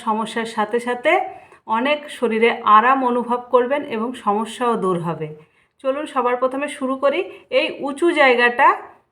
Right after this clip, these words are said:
দেখুন, এই জায়গাটায় হাত দিয়ে এইভাবে চেপে চেপে এক মিনিট প্রেশার করবেন। এভাবে চেপে চেপে হাতের এই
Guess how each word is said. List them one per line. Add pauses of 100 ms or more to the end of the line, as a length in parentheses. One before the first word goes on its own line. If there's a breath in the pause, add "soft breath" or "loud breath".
(180)
দেখুন, (180)
এই
জায়গাটায়
হাত
দিয়ে
এইভাবে
চেপে
চেপে (100)
এক
মিনিট
প্রেশার
করবেন। (4000)
এভাবে
চেপে
চেপে (400 loud breath)
হাতের (220)
এই